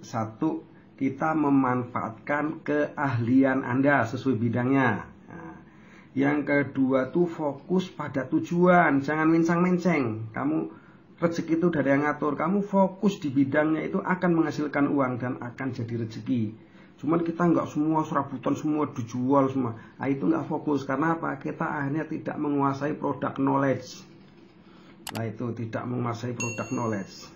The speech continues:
Ya. Nah, terus yang ketiga tuh jangan takut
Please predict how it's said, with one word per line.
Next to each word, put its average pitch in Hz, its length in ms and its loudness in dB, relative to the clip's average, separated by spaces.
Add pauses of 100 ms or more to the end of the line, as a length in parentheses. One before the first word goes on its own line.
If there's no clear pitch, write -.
(140)
Ya. 98 160 -10 (1700)
Nah, 107 240 -2
terus 190 400 0
yang 143 240 0
ketiga 147 400 0
tuh - 320 -2
jangan 165 480 0
takut 170 560 -2